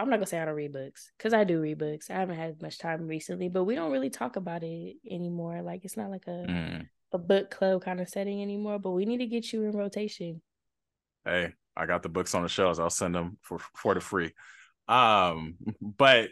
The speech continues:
Speaker 2: Cambria, let's go ahead and round out this podcast with a couple of quick hitter questions. Uh, whatever comes to mind first, just giving the people a little bit of insight into your thought process and how you got here,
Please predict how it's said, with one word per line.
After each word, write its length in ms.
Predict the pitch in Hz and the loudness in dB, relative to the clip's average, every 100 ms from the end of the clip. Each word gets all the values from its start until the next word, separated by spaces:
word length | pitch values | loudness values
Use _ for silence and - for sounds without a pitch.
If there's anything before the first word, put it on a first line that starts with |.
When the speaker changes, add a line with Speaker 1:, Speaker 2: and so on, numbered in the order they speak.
| - | -2
Speaker 2:
Cambria, 520 | 143 135 131 127 127 | 2 4 8 10 8
let's 320 | 113 131 143 | 8 4 4
go 180 | - 147 | 2 4
ahead 240 | 139 135 120 | 4 4 4
and 280 | 104 98 78 | 2 -8 -2
round 320 | 92 98 90 | 2 2 2
out 180 | 90 90 | -2 -2
this 160 | 87 - | -6 0
podcast 520 | 90 90 98 90 87 | 2 2 2 0 0
with 80 | 87 | -6
a 40 | |
couple 280 | - 120 120 | 2 2 4
of 80 | 107 | 0
quick 220 | - 104 | 0 -2
hitter 240 | - 95 90 | -2 -2 -2
questions. 680 | - 90 - 90 85 82 - - - _ | -4 -4 -6 -6 -6 -8 -12 -18 -20 _
Uh, 140 | 95 87 | -2 0
whatever 320 | 90 110 107 | 4 6 4
comes 280 | - 104 98 | 2 0 0
to 60 | 98 | -2
mind 360 | 92 90 87 | 0 0 -2
first, 420 | - 87 85 85 | -4 -2 -2 -4
just 220 | - 92 - | -8 -8 -4
giving 180 | 92 | -4
the 80 | 90 | -4
people 340 | 90 98 80 90 | -6 -8 -6 -6
a 60 | |
little 160 | 87 92 | -4 -4
bit 160 | 80 92 | -4 -8
of 80 | |
insight 440 | 82 87 87 90 82 | -8 -12 -8 -6 -6
into 200 | 82 87 | -8 -10
your 140 | 82 | -10
thought 300 | 80 117 107 | 4 6 6
process 420 | 113 101 - 90 | 6 6 4 -4
and 80 | 90 | -4
how 60 | 85 | -4
you 100 | 80 | -4
got 260 | 80 92 92 | 2 4 4
here, 320 | 92 90 85 | 2 2 0